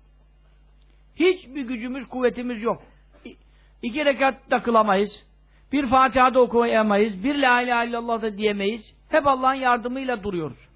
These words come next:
"Bana yardım et. Ala zikrike, seni zikretmem için ve şükrike, sana şükretmem için ve husni ibadetike, güzel ibadet edebilmem için bana yardım et." Onun için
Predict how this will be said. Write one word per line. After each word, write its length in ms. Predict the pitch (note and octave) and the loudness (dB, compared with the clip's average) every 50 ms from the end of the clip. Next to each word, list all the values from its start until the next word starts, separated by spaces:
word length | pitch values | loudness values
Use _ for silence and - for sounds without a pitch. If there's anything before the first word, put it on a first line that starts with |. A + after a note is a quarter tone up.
| _ _ _ _ _ _ _ _ _ _ _ _ _ _ _ _ _ _ _ _ _ _ _ _ - | _ _ _ _ _ _ _ _ _ _ _ _ _ _ _ _ _ _ _ _ _ _ _ _ -2
"Bana 220 | E3 F#3 A3+ B3 B3 | 0 2 4 4 4
yardım 380 | B3 A#3 A#3 A#3 G#3+ C4+ C4+ | 4 4 2 2 2 2 2
et. 160 | B3 G#3 C#3+ - - - _ _ _ _ _ _ _ - | 2 0 0 -2 -12 -20 _ _ _ _ _ _ _ -10
Ala 300 | - F#3 A3 A3 G#3+ G#3+ | -8 -4 0 2 2 2
zikrike, 420 | G#3+ B3 G#3 A#3 A3 G#3 G3 G#3 F#3 | 0 -4 -10 -10 -10 -8 -6 -6 -4
seni 260 | - G#3+ A3 A#3 A3+ | -4 -4 -4 -4 -6
zikretmem 520 | G#3 A3 - G#3+ A3 G#3+ A3 A#3+ B3 A#3+ | -6 -6 -4 -4 -4 -4 -2 -4 -6 -6
için 200 | G3+ F3+ G3+ G3 | -6 -10 -14 -12
ve 100 | F#3+ F#3+ | -12 -14
şükrike, 580 | F#3 - C4 G#3+ A3 A#3 G#3+ F#3+ G#3+ G3 D3+ - - _ _ _ _ _ _ _ _ _ - _ _ | -12 -12 -14 -12 -10 -12 -8 -4 -4 -4 -4 -4 -12 _ _ _ _ _ _ _ _ _ -20 _ _
sana 320 | _ - F#3+ G3+ A3 A#3 G#3+ | _ -4 -2 0 2 0 0
şükretmem 560 | - A3+ G#3+ - A3 A3 A3+ - B3+ C4+ B3+ | -2 -6 -4 -2 -2 -2 0 0 -2 -2 -2
için 320 | A#3 F3 - G3 C#3 - _ _ _ _ _ _ - - | -2 -8 -10 -14 -14 -14 _ _ _ _ _ _ -8 -4
ve 100 | F#3 F#3+ | -4 -2
husni 480 | A3+ C#4+ C#4 A3+ A#3+ C4 B3 B3 A#3+ | 0 -2 -4 -4 -2 -2 0 0 2
ibadetike, 580 | A3 A#3 A3+ A3+ G#3+ B3 B3+ G#3 A3+ G3 A3 G3+ | 2 2 2 2 0 -4 -8 -8 -8 -8 -8 -8
güzel 360 | F3 F3+ G#3+ G3 B3+ C4 B3+ | -6 -6 -6 -2 0 0 0
ibadet 540 | B3+ B3 A3 A#3 A#3 A3+ A3+ G#3+ A3+ G3+ - - _ _ _ _ _ _ - | 0 -2 0 2 2 2 2 2 -2 -4 -4 -10 _ _ _ _ _ _ -6
edebilmem 600 | G#3+ G#3 A3 A#3+ A3 A#3 A#3+ A#3 B3 C#4 C#4+ C#4 | -4 0 0 0 0 0 -4 0 0 0 0 0
için 280 | A#3 - C#4+ C#4 A#3+ | -2 -4 -6 -2 2
bana 200 | A3+ A3 A3+ A#3 | 2 2 4 4
yardım 380 | A#3 A3+ A3 G#3+ G3+ G#3+ C4+ B3+ | 4 4 4 4 4 2 0 0
et." 160 | G3 C#3+ - - - - _ _ _ _ _ _ _ _ _ _ _ _ _ _ _ _ _ _ - | -2 -4 -4 -14 -20 -20 _ _ _ _ _ _ _ _ _ _ _ _ _ _ _ _ _ _ -16
Onun 180 | - F#3 G#3 | -14 -14 -14
için 260 | F#3+ A3 A3+ G#3 - | -12 -12 -14 -14 -14